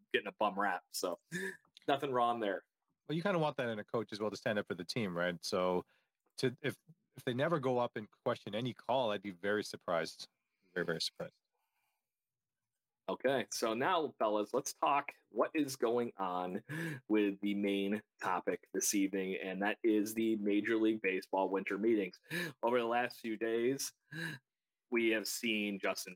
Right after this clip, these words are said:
Speaker 1: Verlander sign one of the craziest old people contracts I've ever seen in my life. Uh, we have seen Trea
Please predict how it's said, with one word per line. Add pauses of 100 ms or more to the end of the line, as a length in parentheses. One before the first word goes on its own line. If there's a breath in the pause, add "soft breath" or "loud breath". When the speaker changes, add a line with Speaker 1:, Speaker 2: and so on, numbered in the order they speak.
Speaker 1:
Verlander
sign
one
of
the
craziest
old
people
contracts
I've
ever
seen
in
my
life. (580 loud breath)
Uh,
we
have
seen
Trea